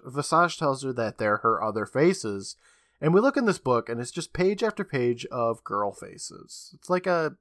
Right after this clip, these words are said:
circular cutout of a picture of a girl's face without the hair and stuff. It's just like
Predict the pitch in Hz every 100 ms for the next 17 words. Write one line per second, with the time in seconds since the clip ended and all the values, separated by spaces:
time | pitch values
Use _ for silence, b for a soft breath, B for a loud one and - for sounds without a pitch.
0 | - - 175 - 185 156 - 160 135 110
1 | 104 104 - _ _ _ _ - 117 113
2 | 156 - - 123 107 107 110 107 - -
3 | 101 110 - 110 120 127 123 110 123 113
4 | 110 104 90 - 107 - 147 - 117 -